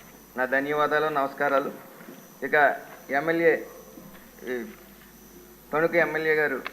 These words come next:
రాధాకృష్ణ గారు అడిగిన ప్రశ్న విషయానికి వస్తే, పశ్చిమ గోదావరి జిల్లాలోని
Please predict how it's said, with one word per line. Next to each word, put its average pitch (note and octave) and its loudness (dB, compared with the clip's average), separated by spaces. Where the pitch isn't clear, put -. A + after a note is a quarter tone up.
రాధాకృష్ణ D3 0
గారు D3 2
అడిగిన C#3 -2
ప్రశ్న D3 0
విషయానికి D3+ -2
వస్తే, C#3+ 0
పశ్చిమ F3 2
గోదావరి E3+ 8
జిల్లాలోని E3 4